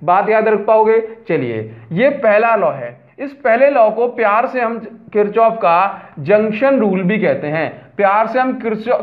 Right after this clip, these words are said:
किरचॉफ जंक्शन रूल भी कहते हैं। इसका एक और घर का नाम है जिसका हम, जिसको हम बोलते हैं किरचॉफ फर्स्ट लॉ, किरचॉफ फर्स्ट लॉ, ठीक है ना। इसको इतने सारे प्यार के नाम से बुलाया जाता है।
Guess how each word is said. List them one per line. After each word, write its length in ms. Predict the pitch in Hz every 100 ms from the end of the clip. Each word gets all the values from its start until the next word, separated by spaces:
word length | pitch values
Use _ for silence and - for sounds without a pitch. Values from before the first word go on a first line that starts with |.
| -
किरचॉफ 460 | 214 214 254 240
जंक्शन 400 | 202 202 196 226
रूल 180 | 190 175
भी 140 | 175 196
कहते 280 | 151 135 156
हैं। 440 | 170 147 - -
इसका 300 | 214 220 254 254
एक 240 | 240 233
और 160 | 269 247
घर 180 | 220
का 120 | 220 220
नाम 280 | 202 202
है 420 | 196 196 202 - -
जिसका 300 | 180 - 208
हम, 300 | 190 196 180
जिसको 280 | 170 175 196
हम 100 | 190
बोलते 260 | 175 160 180
हैं 120 | 175
किरचॉफ 480 | 170 180 175 180 180
फर्स्ट 480 | 175 202 - - 131
लॉ, 220 | 147 139 - - _
किरचॉफ 400 | - 180 214 220 226 - -
फर्स्ट 460 | - 226 233 226 147
लॉ, 260 | 139 135 107 - - - -
ठीक 140 | 226 240
है 60 |
ना। 160 | 233 180 - -
इसको 280 | 214 214 262
इतने 320 | 262 277 311
सारे 300 | 277 233 240
प्यार 280 | 220 214 202
के 100 | 208
नाम 220 | 208 185 175
से 100 | 196
बुलाया 320 | 147 139 151
जाता 280 | 117 110 117
है। 200 | 117